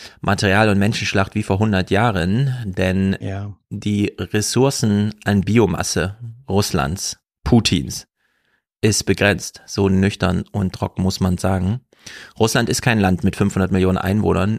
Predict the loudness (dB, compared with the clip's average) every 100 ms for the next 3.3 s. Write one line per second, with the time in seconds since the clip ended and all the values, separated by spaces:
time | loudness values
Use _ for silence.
0 | -6 -6 -4 -2 -2 -4 -6 -2 0 2
1 | 2 0 0 -2 -2 -2 -2 0 0 2
2 | 0 -2 -2 0 0 -2 -2 -4 -4 -4
3 | 0 0 -2